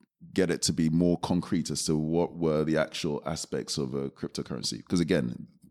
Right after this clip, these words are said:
multiple cryptocurrencies were just starting to boom at that point. Um,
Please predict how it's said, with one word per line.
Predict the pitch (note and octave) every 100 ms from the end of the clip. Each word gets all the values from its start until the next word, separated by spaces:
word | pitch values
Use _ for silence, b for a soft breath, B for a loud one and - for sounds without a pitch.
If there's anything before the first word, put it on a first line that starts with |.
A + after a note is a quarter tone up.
| _ b b
multiple | F2 G2+ - F#2
cryptocurrencies | F2 D2 F2+ D2+ D#2
were | D#2+
just | D#2+ F2+ -
starting | E2+ D#2+ D2
to | D2+
boom | C#2+ D#2+
at | B1
that | C2 -
point. | - D#2 - - _ _ _ _ _ _ _ - - B B B B B
Um, | F#2+ F#2+ F#2+